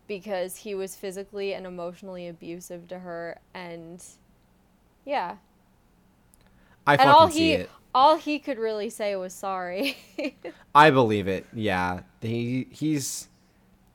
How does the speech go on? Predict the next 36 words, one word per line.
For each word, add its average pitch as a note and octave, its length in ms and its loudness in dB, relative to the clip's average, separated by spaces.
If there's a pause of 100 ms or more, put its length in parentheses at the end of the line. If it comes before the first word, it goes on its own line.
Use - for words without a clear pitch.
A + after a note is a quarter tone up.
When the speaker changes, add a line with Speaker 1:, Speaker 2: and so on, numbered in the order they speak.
Speaker 2:
he's F3+ 220 -2
so F3+ 280 8
clearly, A#2 480 2
like, F#2+ 400 -4 (320)
unstable, G2 680 -4
which A#2+ 300 -2
Speaker 1:
A A3+ 120 -2
troubled A#3+ 840 -6
teen, F#3+ 640 -14 (140)
if G#3 200 -14
you G3 140 -10
will. F#3 160 -10
Speaker 2:
Exactly. G2+ 640 -6
And C#3 140 2
I, D#3+ 240 4 (580)
what D#3 380 2
age C3+ 340 0
did G#2 120 -12
he A2+ 100 -6
get G#2 180 -2
famous F#2 480 -8
at? E2 180 -8
Is G#2+ 140 -8
he, D3+ 100 -4
like, D#3 160 0
a C#3+ 60 -10
child B2 460 2
star A#2+ 600 -2
or? F#2+ 540 -4 (380)
Speaker 1:
I A#3+ 180 6
would D#4 180 -2
consider A3 520 -8
him F3+ 180 -12
one. E3+ 260 -14
I F3+ 120 -10
mean, G#3 300 -6